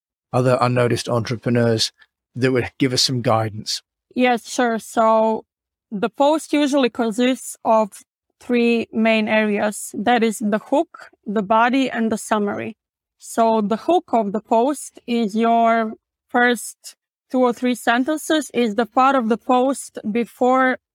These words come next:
Speaker 2: your reader clicks on, you know, where the see more part is, right?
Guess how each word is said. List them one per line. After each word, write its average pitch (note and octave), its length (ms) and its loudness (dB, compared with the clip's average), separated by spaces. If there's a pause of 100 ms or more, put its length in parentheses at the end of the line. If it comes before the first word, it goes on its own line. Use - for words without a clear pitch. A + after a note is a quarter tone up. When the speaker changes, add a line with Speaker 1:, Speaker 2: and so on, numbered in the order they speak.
(200)
Speaker 2:
your A#3 280 2
reader A#3+ 300 2
clicks A#3 400 -2
on, A3 200 -4
you A3+ 80 -2
know, A3+ 180 2
where A3 180 2
the G#3 120 -6
see - 340 -4
more G#3 280 0
part A3 380 -4
is, - 360 -10
right? - 260 -4